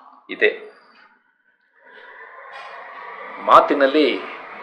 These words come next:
ನಿಖರತೆ ಕಡಿಮೆ ಇರುತ್ತದೆ. ಬುದ್ಧಿ ಮತ್ತು ಮನಸ್ಸು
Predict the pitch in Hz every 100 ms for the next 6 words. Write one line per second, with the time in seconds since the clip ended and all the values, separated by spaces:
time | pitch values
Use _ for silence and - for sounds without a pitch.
0 | - - - - - 107 123 135 139 -
1 | 120 113 - - - - - 117 135 131
2 | 123 120 - 139 151 - - - - -
3 | - _ _ _ - - - - - -
4 | _ - - - - - - 151 160 175
5 | 190 - - 131 123 139 113 113 143 127
6 | - 180 120 98